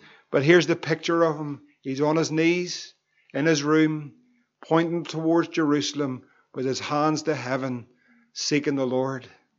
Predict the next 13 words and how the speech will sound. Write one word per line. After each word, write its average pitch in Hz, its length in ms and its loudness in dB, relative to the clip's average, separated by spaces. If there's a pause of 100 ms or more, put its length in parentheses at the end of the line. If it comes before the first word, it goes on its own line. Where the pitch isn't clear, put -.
(1200)
That 190 180 4
just 190 240 6
didn't 185 220 6
happen 165 460 2
because 156 360 0
the 151 100 -2
decree 156 460 0
was 165 240 -2
made, 151 360 0 (420)
because 147 320 2
the 151 100 2
Bible 170 420 6
says 156 560 -2